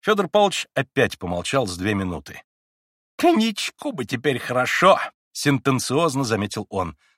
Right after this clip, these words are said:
но Иван Фёдорович не ответил. «Доедем, и ты выпьешь». Иван Фёдорович всё молчал. Фёдор Павлович подождал ещё минуты с две.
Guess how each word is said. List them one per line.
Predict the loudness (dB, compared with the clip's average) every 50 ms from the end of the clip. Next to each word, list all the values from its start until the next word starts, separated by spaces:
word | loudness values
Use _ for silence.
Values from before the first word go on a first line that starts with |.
| _ _
но | -4 -2 0 2
Иван | 4 4 2 2
Фёдорович | 0 -2 -2 -2 -2 -4 -4 -4 -2
не | 0 0
ответил. | 0 0 -2 -2 -4 -4 -6 -10 -12 -14 -20 _ _ _ _ _ _ _ _ _ _ 0
«Доедем, | 4 6 6 6 8 6 4 4 4 4 4 4 4
и | 4
ты | 2 2 2 2 2 2 0 -4 -2
выпьешь». | 0 2 4 6 6 4 4 2 2 2 2 2 2 -2 -6 -8 _ _ _ _ _ _ _ _
Иван | -6 -2 0 2 2 2
Фёдорович | 0 -2 -2 -2 -2 -2 -4 -6
всё | -4 -4 -2
молчал. | -2 -2 -4 -6 -6 -6 -6 -6 -8 -10 -16 _ _ _ _ _ _ _ _ _ _ _ _ _ _
Фёдор | -2 0 0 0 0 0
Павлович | 0 0 2 0 -2 -4
подождал | -4 -2 0 2 0 0 0 0 0 0
ещё | 0 0 -2 -2 -2 -2 -2
минуты | -2 -2 -2 -4 -6 -6 -8
с | -8 -8
две. | -8 -8 -8 -10 -12